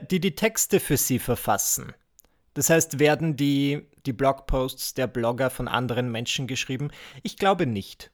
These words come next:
Ganz ehrlich, ich glaube, dass viele Leute einfach klein angefangen haben und wenn du dann schon mal die ersten zwei Jahre deine Blogposts selbst schreibst und dann wirst du sehr erfolgreich,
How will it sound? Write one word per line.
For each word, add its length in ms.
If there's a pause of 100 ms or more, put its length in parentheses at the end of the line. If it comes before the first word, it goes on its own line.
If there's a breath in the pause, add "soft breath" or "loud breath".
Ganz 220
ehrlich, 380
ich 120
glaube, 260
dass 180
viele 300
Leute 560
einfach 320
klein 340
angefangen 760
haben 460
und 360
wenn 160
du 80
dann 180
schon 140
mal 160
die 180
ersten 380
zwei 260
Jahre 400
deine 240
Blogposts 1040
selbst 380
schreibst 520 (240 loud breath)
und 200
dann 120
wirst 240
du 40
sehr 240
erfolgreich, 760